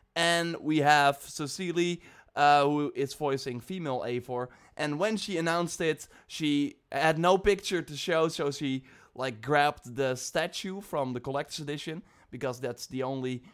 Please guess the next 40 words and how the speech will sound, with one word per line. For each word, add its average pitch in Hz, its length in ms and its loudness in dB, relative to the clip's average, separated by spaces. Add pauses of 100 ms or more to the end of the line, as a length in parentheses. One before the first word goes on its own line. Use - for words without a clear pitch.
(220)
w-, 123 220 -14 (100)
like, 160 480 -2
that's - 260 0
the 196 120 -2
only 202 320 4
real 165 540 6 (160)
sort 147 160 -6
of 131 160 -8
image 160 380 -4
where 135 220 -2
you 131 80 -4
can 135 140 -8
get 131 180 -2
a 127 60 -4
good 123 280 -8
look 135 380 -4 (320)
at 120 160 -6
ho-, 120 140 -8 (220)
uh, 120 40 -2
what 131 240 -6
e-, 139 140 -6 (120)
uh, 127 200 -2
female 131 340 -6
Eivor 123 340 -4
will 117 140 -4
look 180 160 2
like. 170 320 2 (340)
But 151 140 -12
she 233 140 -6
now 196 160 4
confirms 165 680 -2 (260)
that 147 340 4
indeed, 160 640 -2
during 180 320 4
this 165 260 2 (100)
July 151 500 0
twelfth 151 600 0 (300)
Ubisoft 170 560 -2
Forward 143 320 0
event, 185 520 0